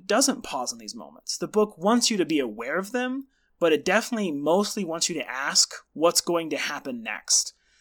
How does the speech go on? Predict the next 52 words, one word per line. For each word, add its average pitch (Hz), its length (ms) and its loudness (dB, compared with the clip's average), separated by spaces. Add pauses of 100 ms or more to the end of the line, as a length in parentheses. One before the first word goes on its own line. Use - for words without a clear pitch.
(100)
And 175 140 -2
so 190 240 6
in 160 100 4
that - 240 0
sense, 156 520 2 (360)
I 160 80 -4
feel 165 320 0
like, 151 260 2
um, 131 520 -4 (200)
it's 170 180 -4
a 160 80 -2
reduction 175 540 2
of 135 120 -4
the 127 80 -4
book, 120 360 -10
because 151 440 -4
the 151 100 -4
book 175 280 0
is 156 120 -4
most 151 220 0
enjoyable 156 540 2
as 135 100 0
a 120 60 -8
romp 170 500 2 (320)
that 139 140 -8
has 175 320 -4
maybe 143 140 -4
smart 156 320 -2
things 151 260 -6
to - 80 0
say, 151 520 0 (520)
but 190 80 -2
the 190 80 4
idea 190 160 6
that 156 100 6
it 117 120 -6
has 202 320 2
to 165 80 -6
be 147 140 -2
a 135 40 -2
smart 156 400 2
thing 139 340 -6
primarily, 135 920 -2
like, - 240 -10 (180)
um, 127 560 -6
<laughs> - 80 -20
sorry, - 340 -8
that, - 160 -12
that - 100 -14
does 139 160 -4
sound 113 180 -4
bad. 107 180 -16